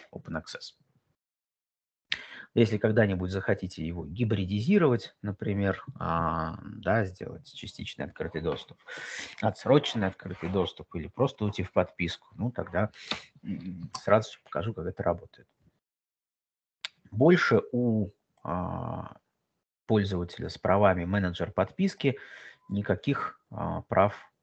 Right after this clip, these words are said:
особых нет. Дальше идем. Читатели. Это, в общем-то, все, а, люди, которые зарегистрировались на сайте, подтвердили свой адрес электронной почты,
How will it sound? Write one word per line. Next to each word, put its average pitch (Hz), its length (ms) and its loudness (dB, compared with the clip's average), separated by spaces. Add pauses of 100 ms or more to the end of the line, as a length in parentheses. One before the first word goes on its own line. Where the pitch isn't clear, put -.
особых - 560 -6 (140)
нет. - 320 -14 (1000)
Дальше 110 400 6
идем. - 180 -8 (100)
Читатели. - 800 0 (140)
Это, 127 600 6
в 113 80 -2
общем-то, 113 360 -6
все, 104 640 2 (220)
а, 87 280 -4
люди, 180 300 0
которые 147 800 0 (260)
зарегистрировались 156 1500 2
на 107 160 2
сайте, - 680 -4 (1800)
подтвердили 120 680 2
свой 92 300 0
адрес 85 320 -4
электронной - 600 -10
почты, 202 680 4